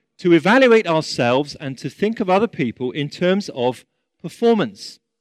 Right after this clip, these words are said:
But the Bible says that God is much more interested in our character. It actually says these words, "Man,"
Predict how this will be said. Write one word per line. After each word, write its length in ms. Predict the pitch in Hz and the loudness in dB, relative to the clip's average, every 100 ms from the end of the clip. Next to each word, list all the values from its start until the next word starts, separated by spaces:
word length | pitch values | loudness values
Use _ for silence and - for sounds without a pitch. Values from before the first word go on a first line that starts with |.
| _ _ _ _ _ _ _ _ - | _ _ _ _ _ _ _ _ -8
But 100 | 180 | -6
the 80 | |
Bible 380 | 165 202 269 277 | 0 4 4 2
says 300 | - 196 170 | 0 0 0
that 160 | 180 151 | -2 0
God 200 | 202 214 | 2 4
is 140 | 175 | 2
much 260 | 190 254 - | 0 -2 0
more 180 | 208 202 | 2 2
interested 640 | 196 170 135 - 123 127 _ _ | 2 -2 -2 -4 -4 -6 _ _
in 240 | 175 170 156 | 0 0 0
our 320 | 139 147 165 - _ _ _ | -4 0 -2 -4 _ _ _
character. 640 | 214 240 220 - 135 - _ _ _ _ _ _ _ _ _ _ _ | -2 0 0 -2 -4 -4 _ _ _ _ _ _ _ _ _ _ _
It 140 | 190 208 | -2 0
actually 280 | 247 262 | 0 -2
says 240 | 220 202 151 | -2 -2 -2
these 220 | 175 160 | -2 2
words, 260 | 208 156 - _ _ _ _ _ | 2 2 -2 _ _ _ _ _
"Man," 720 | 165 190 285 294 151 127 202 | -6 0 4 4 2 -2 -6